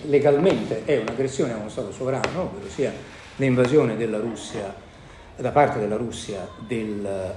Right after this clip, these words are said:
dell'Ucraina, ci siamo trovati immediatamente in una condizione, parlo dal punto di vista del pubblico, ok? In una condizione nella quale non è stato immediatamente chiaro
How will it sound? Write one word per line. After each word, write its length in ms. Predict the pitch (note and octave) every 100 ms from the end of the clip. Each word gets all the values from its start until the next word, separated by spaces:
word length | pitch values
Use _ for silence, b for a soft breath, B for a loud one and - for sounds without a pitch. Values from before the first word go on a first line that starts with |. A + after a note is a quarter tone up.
| -
dell'Ucraina, 720 | B2+ A#2+ D#3+ E3+ F2 G2 G#2+
ci 120 | -
siamo 180 | E3+ B2
trovati 380 | C#3 G2+ - C3
immediatamente 920 | F3+ D#3+ D3 D#3+ D#3+ D#3 A#2+ G2 - -
in 160 | D3+
una 140 | - C3+
condizione, 1080 | - C#3+ D3 D#3 - D#3+ G2+ G2 G#2 G#2+ A2+ - -
parlo 520 | B2+ B2 B2 B2 A2+
dal 120 | B2+
punto 280 | A2+ C#3+ C3
di 60 | B2+
vista 240 | B2+ B2+
del 140 | A2 G#2+
pubblico, 540 | - A#2 G2 G2 F#2+ - - - -
ok? 220 | D3+ A2+ - B B B B
In 100 | -
una 120 | A3
condizione 440 | E3 F#3 G#3 E3+ C#3
nella 220 | C#3 E3+
quale 480 | D3 A#2 G#2 A2+ - -
non 500 | D3+ F3+ G#3+ A#3 G#3+
è 100 | F#3+
stato 880 | - - - C#3+ A2+ - B2 A#2 -
immediatamente 1080 | D3+ D3 D3 D3+ D3+ D#3+ C#3+ A2+ C3+ - C3
chiaro 840 | - B2+ F2+ - A#2+ C3 - -